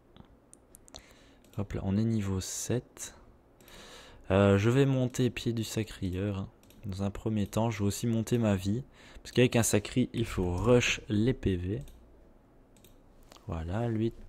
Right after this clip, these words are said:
En fait, tant que les mobs qu'on tape sont plus, euh, comment dire, sont plus H L, non, ouais, plus H L que nous,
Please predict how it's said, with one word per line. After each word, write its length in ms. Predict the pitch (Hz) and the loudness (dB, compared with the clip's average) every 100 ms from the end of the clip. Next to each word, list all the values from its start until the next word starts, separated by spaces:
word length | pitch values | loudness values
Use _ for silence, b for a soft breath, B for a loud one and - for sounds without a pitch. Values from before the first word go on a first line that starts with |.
| B B B B | B B B B
En 60 | 127 | 8
fait, 240 | 160 - | 8 10
tant 180 | 175 185 | 10 10
que 140 | - | 10
les 100 | 143 | 10
mobs 360 | 135 139 143 - | 10 10 8 6
qu'on 240 | - 120 | 2 2
tape 340 | 107 139 135 - | 6 6 6 2
sont 320 | - 113 107 | -4 0 0
plus, 420 | - - 113 110 | 0 2 4 6
euh, 480 | 101 98 95 95 95 101 - - - - - b b b b b - | 8 8 6 4 2 -2 -10 -20 -20 -20 -20 b b b b b -12
comment 220 | - 92 | -4 -2
dire, 280 | 92 87 - | -2 -6 -10
sont 260 | - - 92 | -14 -8 -8
plus 380 | - 92 92 90 | -4 -4 -2 -2
H 360 | 95 - - | -2 -2 -2
L, 220 | 101 101 - | -2 -2 2
non, 260 | 107 95 87 | 2 4 2
ouais, 200 | 90 85 | 2 2
plus 180 | - 107 | 6 8
H 260 | 104 - | 8 8
L 120 | 131 | 6
que 80 | 123 | 6
nous, 320 | 110 110 151 | 6 6 2